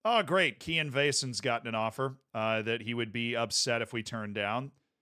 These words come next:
Total value of which is about three seventy-five. We're gonna go for six hundred, and he's gonna, they're, oh, they took it right away.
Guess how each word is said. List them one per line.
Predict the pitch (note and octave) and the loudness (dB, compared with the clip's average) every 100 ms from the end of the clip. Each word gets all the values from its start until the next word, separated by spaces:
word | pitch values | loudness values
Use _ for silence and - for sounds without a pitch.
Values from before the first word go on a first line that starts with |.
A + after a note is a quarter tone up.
| _ _ | _ _
Total | C#3 C#3+ | -2 0
value | B2+ C3 C3+ C3 | 2 2 4 2
of | A#2+ | 0
which | B2+ | -2
is | - | -2
about | B2 A2+ | -2 -2
three | - C3 | -4 -4
seventy-five. | B2+ - B2+ B2+ A#2+ G#2+ - - B2 A2 A2 A#2 | 0 0 0 -2 -4 -8 -8 -4 -2 0 0 -2
We're | A2 B2+ | -4 -4
gonna | C3 | -4
go | A2+ A#2 A#2 A2 | -2 0 0 -2
for | - A#2 A2+ A2 A2 A2 G2 _ _ _ _ _ _ _ _ _ _ _ | -8 -4 0 2 2 0 -4 _ _ _ _ _ _ _ _ _ _ _
six | - - - - C#3+ A#2+ - | -6 -2 -2 0 -2 -4 -6
hundred, | A2+ B2 A#2 G2+ G#2 A#2+ | -6 -6 -6 -4 -4 -2
and | A#2 A2 | -4 -6
he's | A2+ - | -6 -6
gonna, | A#2+ A2 G#2 | -8 -6 -6
they're, | A2 B2+ | -4 2
oh, | D3 D#3+ E3+ F#3 G3 G3 | 4 6 8 8 6 6
they | F3+ F3+ | 6 4
took | - D#3 | 2 0
it | C3 G#2+ | -2 -4
right | C3+ C#3 C#3+ | 2 4 4
away. | C#3+ B2+ A2 F#2 | 4 4 2 -2